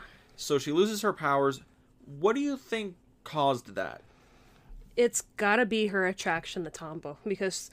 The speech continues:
Speaker 2: she was so focused on, "I'm thirteen, I've gotta learn this, I've gotta do this." Now we have kind of a love interest coming into the mix, and it's just,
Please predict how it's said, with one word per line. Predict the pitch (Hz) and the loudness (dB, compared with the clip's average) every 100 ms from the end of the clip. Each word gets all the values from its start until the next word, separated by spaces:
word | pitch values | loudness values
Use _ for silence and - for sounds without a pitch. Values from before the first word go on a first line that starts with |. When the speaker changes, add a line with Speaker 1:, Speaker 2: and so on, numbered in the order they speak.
| - - | -20 -4
Speaker 2:
she | 233 202 | 2 4
was | 190 | 4
so | 233 233 | 2 2
focused | - 226 233 214 196 - | 0 -2 -2 -4 -6 -4
on, | 175 170 170 _ _ _ | -4 -4 -8 _ _ _
"I'm | 185 196 | -4 -4
thirteen, | - 208 - - 233 220 208 | 0 0 0 -4 2 4 2
I've | 180 185 | 0 -4
gotta | 190 180 175 | -4 -4 -4
learn | 175 196 190 | -4 -2 0
this, | 185 - | -2 -4
I've | 180 175 | -8 -6
gotta | 175 170 | -8 -6
do | 180 180 | -6 -4
this." | 175 180 - - - _ _ - | -4 -4 -4 -6 -10 _ _ -4
Now | 202 196 | 0 2
we | 208 | 2
have | 202 196 190 | 2 0 -2
kind | - 202 196 196 | -6 -4 -2 -2
of | 185 175 | -4 -4
a | 180 | -6
love | 180 180 185 185 | -4 -2 -2 -2
interest | 208 208 233 214 220 - - - - - - - | -4 -6 -2 -2 -2 -4 -6 -10 -20 -20 -20 -16
coming | - 233 226 220 | 0 4 6 6
into | 214 247 | 2 -2
the | 202 | -2
mix, | 190 196 254 - - - - - | 0 -2 -4 -2 0 0 -2 -6
and | 190 190 | -2 -2
it's | 185 - | -4 -4
just, | 202 - | -4 -4